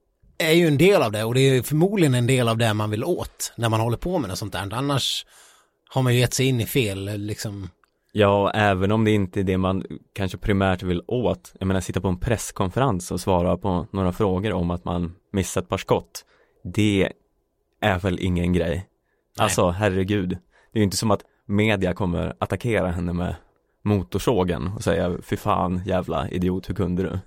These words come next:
Speaker 1: Nej.
Speaker 2: Hur kunde du göra så här mot svenska folket?"
Speaker 1: Jag har, jag har inte läst ett ont ord om Mona Brorsson
Speaker 2: Nej.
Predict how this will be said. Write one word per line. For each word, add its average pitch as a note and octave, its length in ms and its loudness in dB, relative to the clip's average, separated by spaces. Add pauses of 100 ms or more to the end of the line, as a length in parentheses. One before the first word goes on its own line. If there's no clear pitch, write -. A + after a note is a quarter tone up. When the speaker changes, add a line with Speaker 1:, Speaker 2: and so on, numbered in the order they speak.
(240)
Speaker 1:
Nej. C#3 200 0
Speaker 2:
Hur B2 120 0
kunde A#2+ 140 2
du C3 60 2
göra C#3 200 4
så G#2+ 120 0
här G2 80 4
mot F#2 140 -2
svenska F#2 280 -2
folket?" C#3 320 0
Speaker 1:
Jag C#3 80 0
har, E3 160 4
jag D3 120 4
har E3+ 80 6
inte D#3+ 160 2
läst C3 260 2
ett - 300 -4
ont B2+ 400 0
ord B2 280 -4
om F#2+ 80 -4
Mona F#2 280 -6
Brorsson F#2 520 -8 (180)
Speaker 2:
Nej. F#2+ 360 0